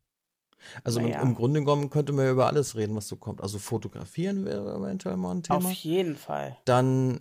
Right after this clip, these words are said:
Speaker 1: ähm, könnten wir vielleicht mal eine Sendung machen, wie man es schafft,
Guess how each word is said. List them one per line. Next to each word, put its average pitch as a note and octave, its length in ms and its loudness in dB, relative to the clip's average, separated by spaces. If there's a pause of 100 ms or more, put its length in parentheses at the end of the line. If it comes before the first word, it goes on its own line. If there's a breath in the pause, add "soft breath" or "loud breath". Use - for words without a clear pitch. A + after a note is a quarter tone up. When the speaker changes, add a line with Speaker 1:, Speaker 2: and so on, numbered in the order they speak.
Speaker 1:
ähm, A#2 640 2 (800)
könnten - 240 -2
wir B2+ 140 4
vielleicht B2+ 180 2
mal C3 80 2
eine A#2 120 2
Sendung B2 340 2
machen, A#2+ 400 -4 (880)
wie A2+ 460 -6
man D3+ 200 2
es - 180 -2
schafft, - 360 -6